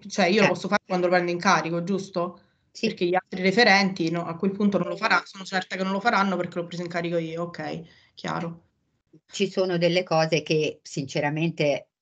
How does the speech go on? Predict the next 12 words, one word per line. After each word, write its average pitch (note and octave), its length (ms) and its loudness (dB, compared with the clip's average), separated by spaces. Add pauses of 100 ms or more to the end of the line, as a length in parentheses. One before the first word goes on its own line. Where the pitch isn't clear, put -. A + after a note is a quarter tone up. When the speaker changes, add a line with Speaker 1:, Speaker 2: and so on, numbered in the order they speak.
(140)
Speaker 2:
mm, B2+ 440 -4 (200)
sono E3+ 360 2
un E3+ 100 2
po', D3+ 320 2
devono D#3 340 0
essere C3+ 340 -4
un C3+ 120 -6
po' D3 120 0
lasciate D3+ 500 0
anche C3+ 260 -2
all'organizzazione B2+ 960 -4
dell'istituto. A#2+ 840 -6